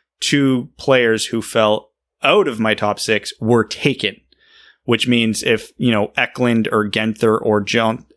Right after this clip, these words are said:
Eklund, Genther or Johnson are sitting there for the Red Wings, I'm happy, assuming <laughs> that's who the Red Wings pick. They,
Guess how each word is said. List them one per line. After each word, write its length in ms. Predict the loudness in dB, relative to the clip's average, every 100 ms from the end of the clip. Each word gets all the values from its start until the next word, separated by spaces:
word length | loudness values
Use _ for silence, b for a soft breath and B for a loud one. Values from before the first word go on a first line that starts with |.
| -4
Eklund, 440 | -2 0 0 2
Genther 380 | 0 0 0 0
or 160 | 0 0
Johnson 440 | 0 -2 0 0
are 60 | 0
sitting 300 | -2 0 0
there 140 | 0
for 200 | -2 -4
the 80 | 0
Red 160 | 0 2
Wings, 200 | 0 0
I'm 140 | 0
happy, 560 | 0 -2 -2 -2 -2 -4 _ _
assuming 320 | -12 -8 -10 -2
<laughs> 40 |
that's 240 | 0 0 2
who 100 | 2
the 100 | 2
Red 180 | 0
Wings 220 | 0 -4 -2
pick. 280 | -2 -2
They, 260 | -4 -6